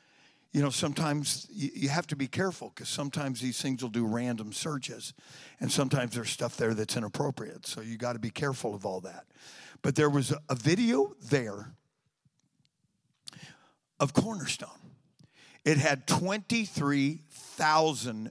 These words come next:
views. And the title was Cornerstone Pentecostal Worship, something like that. And I thought, you know,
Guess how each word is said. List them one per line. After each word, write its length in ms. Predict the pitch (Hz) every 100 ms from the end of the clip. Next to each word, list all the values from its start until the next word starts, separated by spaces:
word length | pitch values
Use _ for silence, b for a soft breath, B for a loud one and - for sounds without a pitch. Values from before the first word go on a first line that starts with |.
| _ 117
views. 600 | 110 127 98 - - - - B B B B B B B -
And 400 | 180 175 175 - -
the 100 | 156
title 680 | 165 190 196 285 240 180 151
was 600 | 139 131 117 113 110 - - _ _ _ _ _ _ _ _ _ _ _ _ _ _ _ _ _ _
Cornerstone 960 | - 214 233 220 - 226 214 214 208 214 -
Pentecostal 840 | 190 202 180 180 185 - 180 175 -
Worship, 540 | 147 135 - - - - _ _ _ _ _ _
something 340 | - 185 160 135
like 200 | 113 -
that. 180 | 101 _ _ _ b b b b b b -
And 120 | 156
I 80 | 151
thought, 300 | 165 156 175
you 80 | 220
know, 240 | 277